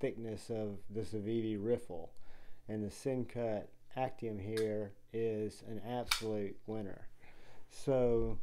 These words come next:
not to take too much time with it, but let's do a couple of quick size comparisons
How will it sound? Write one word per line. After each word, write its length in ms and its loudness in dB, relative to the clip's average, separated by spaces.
not 220 6
to 100 2
take 260 2
too 100 2
much 320 2
time 320 4
with 200 6
it, 240 2
but 140 6
let's 240 4
do 160 8
a 40 4
couple 360 4
of 80 2
quick 260 2
size 400 4
comparisons 920 0